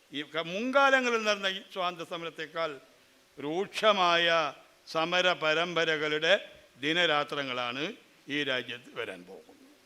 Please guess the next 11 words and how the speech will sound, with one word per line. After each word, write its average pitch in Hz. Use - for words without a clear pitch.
ഇതിന് 160
തയ്യാറാകുക 156
എന്നുള്ളതാണ് 123
എനിക്ക് 147
മുമ്പുള്ള 135
ഉപ-, 110
സന്ദേശം. 143
ഇന്ത്യൻ 160
യൂണിയൻ 190
മുസ്ലിം 196
ലീഗിനെ 220